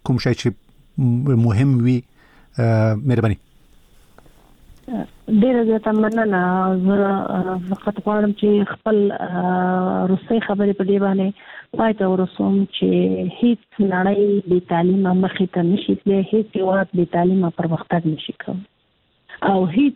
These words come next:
Speaker 2: یوه کورنۍ خپل اولاد په هغه شکل چې غواړي په م-، ښه توګه وروزي، نشي روزلی تر څو چې یوه مور باسواده نه وي.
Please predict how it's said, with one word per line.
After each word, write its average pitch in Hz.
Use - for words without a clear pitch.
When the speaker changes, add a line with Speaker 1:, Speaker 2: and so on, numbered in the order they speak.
Speaker 2:
یوه 226
کورنۍ 214
خپل 202
اولاد 202
په 190
هغه 180
شکل 220
چې 202
غواړي 190
په 190
م-، 180
ښه 240
توګه 185
وروزي، 220
نشي 226
روزلی 220
تر 208
څو 190
چې 190
یوه 185
مور 185
باسواده 165
نه -
وي. 180